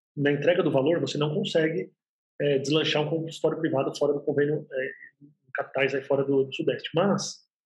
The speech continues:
tem muita gente fazendo. E tem muita gente crescendo. E quanto mais gente, mesmo que seja da mesma espe-, da mesma especialidade que você,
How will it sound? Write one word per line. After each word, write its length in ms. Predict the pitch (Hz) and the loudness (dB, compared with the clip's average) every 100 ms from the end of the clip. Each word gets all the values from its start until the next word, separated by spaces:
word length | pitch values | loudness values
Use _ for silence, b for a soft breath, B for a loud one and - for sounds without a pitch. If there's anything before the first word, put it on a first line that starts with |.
| _ _ - | _ _ -2
tem 140 | 160 156 | 0 2
muita 220 | 185 165 | 2 2
gente 180 | 139 - | 0 -2
fazendo. 340 | 120 117 - _ _ _ _ _ - | -4 -6 -14 _ _ _ _ _ -10
E 40 | - | -2
tem 100 | 160 | 2
muita 160 | 190 | 2
gente 180 | 175 165 | 2 2
crescendo. 320 | 175 151 143 | 2 2 2
E 40 | 135 | 0
quanto 200 | 175 175 | 0 0
mais 260 | 196 262 | 2 2
gente, 540 | 147 156 196 196 - 127 | 2 2 2 0 -2 0
mesmo 220 | 180 180 | 0 0
que 60 | - | 0
seja 140 | 202 | 2
da 100 | 185 | 2
mesma 220 | 170 196 | 4 2
espe-, 400 | 208 - - - - | 0 -6 -6 -6 -4
da 160 | 139 | -2
mesma 280 | 139 180 196 | 0 2 2
especialidade 600 | 185 165 156 147 135 - | 2 0 -6 -2 -2 -4
que 80 | 127 | -10
você, 280 | - 180 | -6 -6